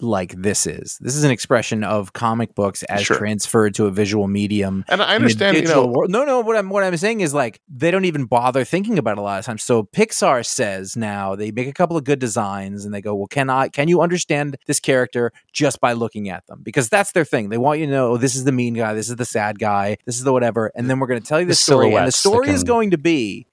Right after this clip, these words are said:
Speaker 1: that not everybody is what you're gonna expect them to be. And if you give them a
Speaker 3: <laughs>
Speaker 1: chance, they just might surprise you. And in the beginning, someone's gonna die. That's all of 'em, folks.
Speaker 2: And I understand that the original hand-drawn Disney movies had a house style that all looked pretty much the
Speaker 1: Sure.
Speaker 2: same.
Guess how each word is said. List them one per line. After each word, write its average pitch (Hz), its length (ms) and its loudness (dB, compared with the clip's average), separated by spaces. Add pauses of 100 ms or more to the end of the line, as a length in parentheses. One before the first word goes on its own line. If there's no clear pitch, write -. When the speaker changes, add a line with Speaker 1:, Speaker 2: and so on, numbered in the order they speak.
(480)
Speaker 1:
that 120 200 0
not 175 360 2
everybody 143 680 2
is 120 180 -4
what 151 180 0
you're 143 260 2 (120)
gonna 139 220 2
expect - 420 0
them 113 180 -2
to 101 140 -6
be. 101 320 -6 (140)
And 113 240 2
if 107 120 -10
you - 60 -6
give - 220 2
them 190 120 4
a 190 60 4
Speaker 3:
<laughs> - 120 -4
Speaker 1:
chance, 180 220 2
they 120 120 -2
just 147 320 0
might 135 180 2
surprise 120 480 0
you. 113 160 0
And 107 100 -4
in 113 60 -4
the 107 80 -6
beginning, 131 420 0
someone's 117 300 -2
gonna 110 220 -8
die. - 340 -16 (220)
That's 233 180 0
all 330 220 4
of 220 80 2
'em, 220 140 2
folks. - 500 0 (400)
Speaker 2:
And 185 180 4
I 196 80 4
understand 165 480 2
that 131 240 0
the 127 100 2
original 117 580 2
hand-drawn 104 580 0
Disney 98 420 -2
movies 95 300 -6
had 98 160 0
a 90 60 -4
house 98 220 -6
style 87 380 0
that - 140 -6
all 90 280 0
looked 87 160 -10
pretty 98 160 -2
much 85 200 -2
the - 80 -8
Speaker 1:
Sure. 202 100 0
Speaker 2:
same. 85 140 -4